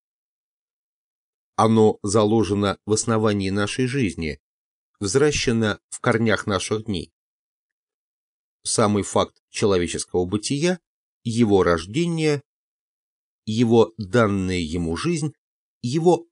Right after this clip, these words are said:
отдельное существование, оторванность от всего, отъединённость и одиночество во Вселенной,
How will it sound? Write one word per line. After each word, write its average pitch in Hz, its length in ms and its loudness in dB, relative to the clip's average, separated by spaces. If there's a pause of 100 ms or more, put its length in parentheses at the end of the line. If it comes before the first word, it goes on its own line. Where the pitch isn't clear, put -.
(100)
отдельное 101 720 0
существование, 143 1040 -2 (540)
оторванность 95 880 0 (100)
от - 160 -6
всего, 160 500 -2 (600)
отъединённость 120 1000 -2
и - 320 -4
одиночество 113 800 0
во 107 120 0
Вселенной, 90 720 -2